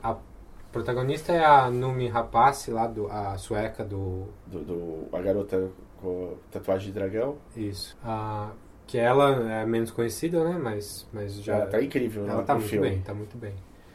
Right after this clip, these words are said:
Speaker 1: Mas o casting, além desse, tem o, a Charlize Theron, o Michael Fassbender,
Speaker 2: Idris Elba.
Speaker 1: Idris Elba e o Tom Hardy.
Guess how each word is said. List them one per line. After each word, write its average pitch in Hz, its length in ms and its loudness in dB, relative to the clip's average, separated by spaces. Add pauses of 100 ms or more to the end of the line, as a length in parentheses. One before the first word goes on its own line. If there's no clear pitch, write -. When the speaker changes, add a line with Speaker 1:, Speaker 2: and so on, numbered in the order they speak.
(160)
Speaker 1:
Mas 110 280 -2
o 113 60 -6
casting, 123 320 2
além 127 220 0
desse, 135 340 2
tem 151 360 0
o, 147 460 0
a 117 120 0
Charlize 110 400 0
Theron, 117 440 -2 (380)
o 107 400 0
Michael 110 300 -2
Fassbender, 139 800 -2 (120)
Speaker 2:
Idris 113 340 -6
Elba. 120 420 6
Speaker 1:
Idris 110 360 -2
Elba 113 460 -2 (180)
e 117 160 0
o 123 80 0 (160)
Tom 139 200 2
Hardy. 104 340 0